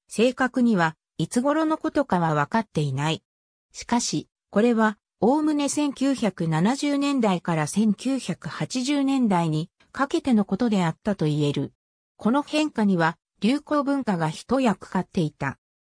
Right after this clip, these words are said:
数多くの流行民謡歌手が現れ、テレビやラジオを通じて、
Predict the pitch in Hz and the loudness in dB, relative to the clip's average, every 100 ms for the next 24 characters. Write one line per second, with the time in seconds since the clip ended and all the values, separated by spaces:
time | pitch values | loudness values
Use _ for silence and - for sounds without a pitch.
0 | _ _ - 196 214 294 285 247 214 175 | _ _ -6 -4 0 0 0 0 0 2
1 | 156 214 269 262 254 240 262 254 247 247 | 2 0 0 0 2 2 0 0 0 -2
2 | 262 269 208 151 156 160 160 156 - _ | -4 -4 0 0 2 0 0 -2 -6 _
3 | _ 277 311 262 208 156 214 277 277 208 | _ -2 0 2 2 2 0 0 0 2
4 | 165 160 - 190 180 175 175 170 | 2 0 0 0 0 -2 -2 -4